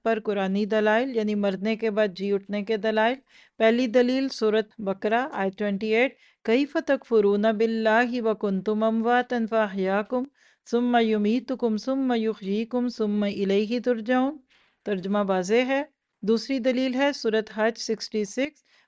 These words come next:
"व हुवल्लज़ी यहयाकुम सुम्मा युमीतुकुम सुम्मा युहयीकुम इन्नल इंसाना लकफूर।" आप कहेंगे कि मौत का लफ्ज़ तो आ ही रहा है ना, समझ तो आ ही रहा है सबको तर्जुमा।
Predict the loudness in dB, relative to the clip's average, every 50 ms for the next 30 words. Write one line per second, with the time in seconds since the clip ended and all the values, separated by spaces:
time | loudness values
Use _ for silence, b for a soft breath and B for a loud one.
0 | b 0 0 2 4 4 4 4 4 2 0 2 2 2 0 0 -2 -4 0 2
1 | 2 2 2 0 0 0 2 2 2 0 0 -4 -6 -6 -6 -6 -6 -6 -4 -4
2 | -4 -4 -4 -2 -2 -2 -2 -2 -2 -2 -4 -4 _ -8 -6 -4 -4 -4 -4 -4
3 | -4 -4 -2 -2 0 0 0 0 -2 -2 -4 -6 -8 -6 -4 -4 -4 -4 -4 -4
4 | -4 -4 -6 -8 B B B B B B -2 0 2 2 0 0 0 0 2 2
5 | 2 0 0 -4 -4 -6 -4 -2 -2 0 0 0 -2 -2 -2 -2 -2 -2 -2 -2
6 | -4 -4 -4 -4 -2 -2 0 4 4 4 2 2 -2 _ _ _ _ _ _ _
7 | _ _ _ _ _ -4 -4 -4 0 0 0 0 2 2 2 2 2 2 0 2
8 | 2 0 -2 -6 _ _ -4 0 4 4 4 4 4 2 4 4 4 2 2 2
9 | 4 4 4 4 2 2 0 0 0 -2 -4 -8 -8 -4 -2 0 0 0 0 2
10 | 2 4 4 4 4 2 2 2 2 0 2 2 0 0 2 0 -2 -2 -4 -4
11 | -2 -4 -4